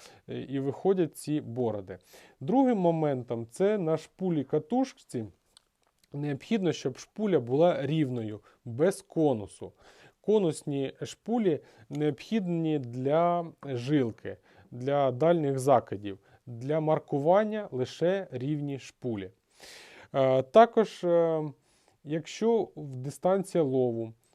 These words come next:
у вас сягає понад сто і далі метрів, я рекомендую застосовувати шнур, е, від Daiwa, ось такий чотирьохжильний G-Braid діаметром нуль п'ятнадцять.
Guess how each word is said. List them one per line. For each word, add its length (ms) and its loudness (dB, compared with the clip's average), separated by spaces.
у 120 -4
вас 280 4
сягає 640 0
понад 520 -4
сто 500 -4
і 120 -8
далі 380 2
метрів, 500 -2
я 160 4
рекомендую 720 -2
застосовувати 1000 -4
шнур, 580 -6
е, 240 0
від 320 -4
Daiwa, 400 2
ось 180 -6
такий 340 -8
чотирьохжильний 880 -2
G-Braid 720 0
діаметром 800 0
нуль 200 0
п'ятнадцять. 680 -6